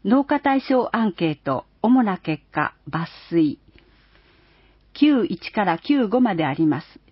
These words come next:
一から四は円グラフで、五は棒グラフです。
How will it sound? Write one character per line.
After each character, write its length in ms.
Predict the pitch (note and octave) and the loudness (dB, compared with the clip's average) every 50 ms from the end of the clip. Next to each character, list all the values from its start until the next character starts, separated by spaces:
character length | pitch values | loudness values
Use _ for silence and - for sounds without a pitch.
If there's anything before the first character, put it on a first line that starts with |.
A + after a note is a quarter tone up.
| _ _ _ _ _ - | _ _ _ _ _ -8
一 240 | G3 F3+ - - - | -8 -8 -8 -8 -4
か 140 | - B3+ B3+ | -2 0 0
ら 100 | A3+ G3 | 0 0
四 300 | F#3+ G3 G#3 G#3+ F#3+ E3 | 0 0 0 2 2 0
は 140 | D3 - - | 0 0 -2
円 240 | - G3 G#3+ A3 A3 | -2 -2 0 0 0
グ 80 | A#3 | 0
ラ 160 | G#3+ G3 D#3+ | -2 -2 -4
フ 140 | E3+ - D3 | -4 -6 -8
で、 240 | - D3 - - _ _ _ _ _ - - | -6 -6 -6 -8 _ _ _ _ _ -14 -8
五 160 | - - A#3+ A3 | -4 -2 0 0
は 180 | F#3+ - - - | 0 -2 -2 -4
棒 280 | D3+ G3 A3 A#3+ A#3+ | -4 -2 -2 -2 -2
グ 100 | G#3+ A#3+ | -2 -2
ラ 140 | A3 F#3+ E3 | -2 -4 -4
フ 120 | D3+ E3 | -6 -10
で 140 | - - G2+ | -12 -12 -12
す。 60 | - | -14